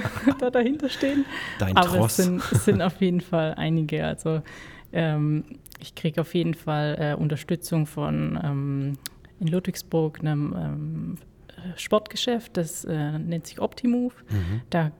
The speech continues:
Speaker 1: können, kann ich auch, ähm, Laufanalysen machen, Bikefittings,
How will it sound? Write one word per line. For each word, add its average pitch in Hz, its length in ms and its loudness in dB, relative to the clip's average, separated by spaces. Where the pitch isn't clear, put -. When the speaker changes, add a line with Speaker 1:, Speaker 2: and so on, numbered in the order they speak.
Speaker 1:
können, 160 320 0
kann 175 200 0
ich 160 120 0
auch, 151 200 -2
ähm, 147 340 2
Laufanalysen 190 920 0
machen, 156 540 0
Bikefittings, 151 1300 -2